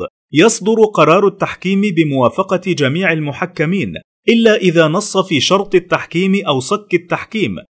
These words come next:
أو لائحة التحكيم المؤسس على أنه يصدر بالإجماع أو بالأكثرية، وعدم اشتراط الإجماع هو المختار في هذه المتطلبات، ويجب النص في القرار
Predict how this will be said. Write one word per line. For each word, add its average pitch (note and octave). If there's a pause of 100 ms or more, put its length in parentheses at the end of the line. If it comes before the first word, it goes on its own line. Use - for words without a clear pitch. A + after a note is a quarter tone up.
(220)
أو C3+
لائحة A#2+
التحكيم D#3+
المؤسس F3
على E3
أنه D#3
يصدر E3+ (160)
بالإجماع E3
أو F#3
بالأكثرية، D#3+ (240)
وعدم C3+
اشتراط D3+
الإجماع D3+
هو D#3
المختار F3+
في D3
هذه D3
المتطلبات، D3+ (280)
ويجب C3
النص C3+ (120)
في E3+
القرار E3+